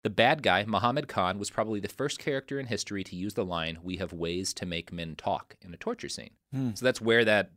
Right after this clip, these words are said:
Speaker 1: that
Speaker 2: Came
Speaker 1: you know,
Speaker 2: from.
Speaker 1: you've heard different
Speaker 2: Of
Speaker 1: variations
Speaker 2: course.
Speaker 1: of it, but
Speaker 2: Yeah,
Speaker 1: that's
Speaker 2: yeah,
Speaker 1: where that
Speaker 2: yeah.
Speaker 1: originated from. The Nazis loved this movie because it yet again provided a perfect depiction of the Führer principle at work.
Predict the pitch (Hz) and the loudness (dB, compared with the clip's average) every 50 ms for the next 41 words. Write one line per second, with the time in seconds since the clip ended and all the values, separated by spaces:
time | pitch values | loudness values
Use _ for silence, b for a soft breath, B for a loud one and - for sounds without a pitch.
0 | _ - 104 98 95 98 107 - - 120 123 123 127 - - 185 156 147 156 147 | _ 0 0 0 0 -2 -6 -6 -2 0 2 2 2 4 4 4 4 6 4 4
1 | 117 104 120 - - 90 87 98 90 80 80 85 113 117 110 101 95 87 80 90 | 4 4 2 0 0 -2 -4 -2 -2 -2 0 4 4 6 6 4 2 0 0 0
2 | 104 104 104 98 98 101 98 104 92 90 87 85 92 101 110 - 95 85 80 78 | 2 2 2 2 2 2 0 0 0 0 0 0 0 -2 -2 -4 -4 -8 -8 -8
3 | 80 - - - 73 - - _ B B B B B B B B B B B B | -10 -10 -10 -10 -12 -12 -12 _ B B B B B B B B B B B B
4 | 127 127 127 135 147 160 156 - 180 156 135 - 120 110 110 110 110 117 120 113 | 0 2 4 4 2 2 0 0 -2 0 -2 -2 -4 -4 0 2 2 2 2 0
5 | 117 110 - 78 95 95 104 104 - - - 104 98 98 104 117 123 101 90 - | -4 -10 -12 -12 -8 -2 0 0 0 0 -2 -2 -4 -2 -2 -2 -4 -4 -6 -10
6 | - - - 107 98 - - 120 113 - 110 113 95 107 107 107 127 147 127 117 | -10 -8 -4 -4 -4 -2 0 -2 0 0 -2 -4 -2 0 2 2 2 2 4 2
7 | 107 113 110 - 113 95 92 92 95 98 90 - 98 - - - 117 107 - 151 | 2 2 2 -2 0 2 4 4 4 2 -2 -4 -6 -6 -4 -2 -2 0 0 -2
8 | - - - - - 92 - - - 98 92 - - 104 - - 135 139 147 143 | -6 -6 -6 -2 -2 -2 -2 -2 -6 -8 -6 -6 -8 -10 -8 -6 -6 -4 -2 -2
9 | 120 - - 90 85 - 82 - 87 90 95 107 - 135 151 - - - - | -4 -4 -6 -6 -6 -6 -8 -8 -6 -6 -6 -6 -6 -6 -6 -6 -8 -10 -18